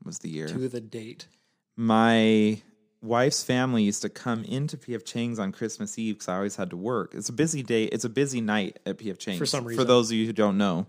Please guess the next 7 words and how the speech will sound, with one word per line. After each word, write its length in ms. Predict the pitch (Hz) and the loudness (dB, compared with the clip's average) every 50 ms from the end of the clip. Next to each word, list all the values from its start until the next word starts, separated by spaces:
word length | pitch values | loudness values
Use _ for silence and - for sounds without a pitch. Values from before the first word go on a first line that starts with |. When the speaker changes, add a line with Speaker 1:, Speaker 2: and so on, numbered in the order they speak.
| _ _ _ _ - - - - - _ _ - | _ _ _ _ -20 -20 -20 -20 -20 _ _ -6
Speaker 1:
uh, 480 | - 110 107 104 101 101 98 92 92 - - _ _ _ _ _ - | -4 -2 0 0 0 0 0 -2 -4 -6 -8 _ _ _ _ _ -14
Chinese 420 | - 123 117 110 110 107 110 - | -8 -4 -2 0 0 0 -2 -2
food 440 | - - 110 107 110 107 104 101 107 | -4 -2 0 2 4 2 2 0 -4
tradition, 680 | - - 104 92 104 101 - - - 107 104 101 98 95 | -8 -6 -2 0 0 0 0 0 0 2 2 2 0 0
I 120 | 82 101 | 0 0
don't 120 | 101 104 104 | 0 0 0
know. 380 | 104 98 98 98 98 95 104 | 0 -2 -2 -4 -6 -8 -10